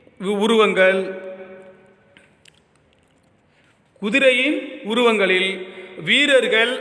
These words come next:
அமர்ந்திருப்பது போல போன்றும் குதிரைகள் முன்னங்காலை தூக்கி நிற்பதை போன்றும் தூண்கள் நம்முடைய விஜயநகர ஆட்சி காலத்தில் அமைக்கப்பட்டன. அது மட்டும் இல்லாமல் பல்வேறு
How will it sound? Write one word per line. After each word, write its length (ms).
அமர்ந்திருப்பது 960
போல 340
போன்றும் 560
குதிரைகள் 640
முன்னங்காலை 600
தூக்கி 320
நிற்பதை 440
போன்றும் 480
தூண்கள் 460
நம்முடைய 340
விஜயநகர 640
ஆட்சி 280
காலத்தில் 540
அமைக்கப்பட்டன. 600
அது 280
மட்டும் 260
இல்லாமல் 600
பல்வேறு 560